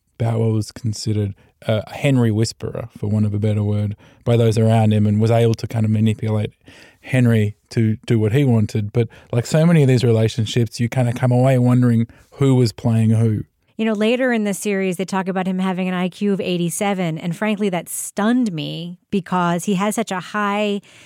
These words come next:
Speaker 2: in some ways, a very low, but in other ways, a very high level of emotional intelligence where he's able to read the room and give individual people what they want <laughs> depending on who they are. And that's, that's,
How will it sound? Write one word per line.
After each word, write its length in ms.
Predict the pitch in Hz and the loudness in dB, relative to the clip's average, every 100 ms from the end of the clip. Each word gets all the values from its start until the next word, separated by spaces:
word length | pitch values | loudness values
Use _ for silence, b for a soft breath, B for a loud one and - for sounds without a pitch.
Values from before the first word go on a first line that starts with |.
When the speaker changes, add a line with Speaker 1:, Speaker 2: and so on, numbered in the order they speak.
| B B | B B
Speaker 2:
in 160 | 220 208 | -2 0
some 420 | - - 277 349 | -2 -2 0 0
ways, 400 | 196 160 156 160 | -2 -2 -6 -8
a 100 | 196 | -4
very 260 | 196 190 180 | -2 -2 -2
low, 320 | 214 262 190 | -2 0 0
but 120 | 180 | -2
in 80 | 180 | -4
other 200 | 226 226 | -2 -2
ways, 180 | 196 180 | -2 -4
a 60 | |
very 180 | 175 170 | -6 -6
high 380 | 139 - 190 208 | -8 -6 -4 -2
level 340 | 202 185 185 | -2 -2 -4
of 80 | 175 | -6
emotional 540 | 170 175 196 233 240 | -4 -4 -2 -4 -4
intelligence 640 | 240 233 240 247 262 262 214 | -4 -4 -4 -4 -4 -6 -4
where 80 | 185 | -4
he's 100 | 180 | -4
able 220 | 170 175 | -6 -6
to 120 | 185 | -6
read 260 | 175 196 170 | -4 -4 -4
the 100 | 175 | -4
room 320 | 180 190 208 | -2 -2 -2
and 200 | 175 165 B B B B 165 | -4 -6 B B B B -2
give 280 | 196 202 | 0 0
individual 600 | 220 202 190 190 180 185 | 0 0 0 -2 -2 -2
people 380 | 180 196 185 202 | -2 -6 -4 -4
what 200 | 175 175 | -2 -4
they 120 | 180 | -4
want 340 | 165 165 185 196 | -4 -2 -2 -2
<laughs> 80 | 190 | -4
depending 400 | 208 190 180 190 | -2 0 0 0
on 180 | 180 | -4
who 160 | 165 190 | -4 -2
they 140 | 180 | -2
are. 280 | 185 165 185 | -2 -4 -4
And 100 | 185 | -4
that's, 160 | 196 - | -6 -6
that's, 380 | 226 226 - | -6 -6 -8